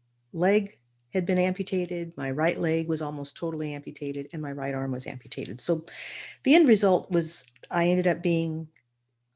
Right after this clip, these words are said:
quickly taken to Salzburg, Ho-, uh, Austria, where I had a team of surgeons that had been alerted that I was coming, and they essentially saved my life. I ended up with above knee amputations on both sides and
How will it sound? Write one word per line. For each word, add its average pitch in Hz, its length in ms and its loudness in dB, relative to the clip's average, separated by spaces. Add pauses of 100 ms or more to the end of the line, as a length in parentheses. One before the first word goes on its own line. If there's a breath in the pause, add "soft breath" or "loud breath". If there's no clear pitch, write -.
(100)
quickly 240 360 -4
taken 170 460 -6
to 165 260 -4
Salzburg, 196 720 0
Ho-, 156 260 -8 (220)
uh, 151 220 -10
Austria, 165 460 -4
where 156 220 -4
I 143 80 -2
had 147 220 -2
a 139 60 0
team 160 260 -4
of 143 100 -6
surgeons 156 480 -6
that 151 140 -6
had 147 100 -6
been 147 140 -4
alerted 156 540 -4
that 139 120 -4
I 139 80 -2
was 139 160 -6
coming, 165 460 -4 (720 loud breath)
and 156 200 0
they 156 380 0 (380)
essentially 180 400 -2
saved 151 320 -2
my 135 100 -4
life. 127 400 -8 (160)
I 156 140 2
ended 151 240 4
up 147 200 2
with 143 360 0
above 170 380 -4
knee 170 300 -2
amputations 175 720 -2
on 165 140 -2
both 165 220 -2
sides 190 600 -6
and 156 400 -2